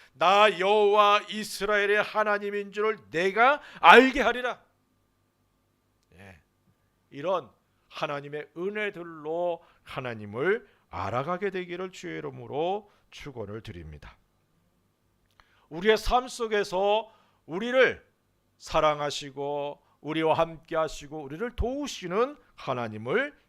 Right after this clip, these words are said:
경험하는 것, 이것이 은혜라는 사실을 잊지 않기를 바랍니다. 사 절에 이렇게 말씀하고 있습니다.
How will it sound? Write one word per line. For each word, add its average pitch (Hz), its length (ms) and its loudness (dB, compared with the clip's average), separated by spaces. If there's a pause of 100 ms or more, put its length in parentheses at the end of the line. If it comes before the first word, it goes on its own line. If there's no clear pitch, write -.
경험하는 117 680 -12
것, 226 160 -14 (760)
이것이 175 680 -6 (260)
은혜라는 117 520 -10
사실을 180 800 -10 (220)
잊지 113 320 -12
않기를 123 600 -10 (160)
바랍니다. 120 540 -14 (3000)
사 170 280 6
절에 214 200 6
이렇게 220 220 2
말씀하고 226 540 2
있습니다. 120 400 -14